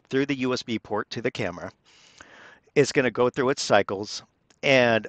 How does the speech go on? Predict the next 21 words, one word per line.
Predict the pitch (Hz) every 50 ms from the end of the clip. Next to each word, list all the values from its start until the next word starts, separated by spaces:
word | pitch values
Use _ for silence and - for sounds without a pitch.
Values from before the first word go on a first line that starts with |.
| - -
update | 131 131 - 139 123 117 - -
all | 113 120 127 123
the, | 113 113 113 107 110 107 104
uh, | 98 95 92 92 90 87 - - _ _ _ _ _ _ _ _ - - _ - 110
the, | 113 113 107 101 95
uh, | 92 92
chipsets | - - - - - - - - - - - - -
that | 107 95
are | 85 78
in | 71 -
there. | - 60 60
So | - - 123
that's | 107 113 117 -
why | 160 143
it's | 131 143
really | 143 156 147 147
important | 127 104 - 135 117 101 92 92
not | 101 95 95 -
to, | - - 123 110 101 101 98
uh, | 92 90 87 85 - - - - - - - _ _ -
unplug | 131 120 107 - - - 110 107 107 101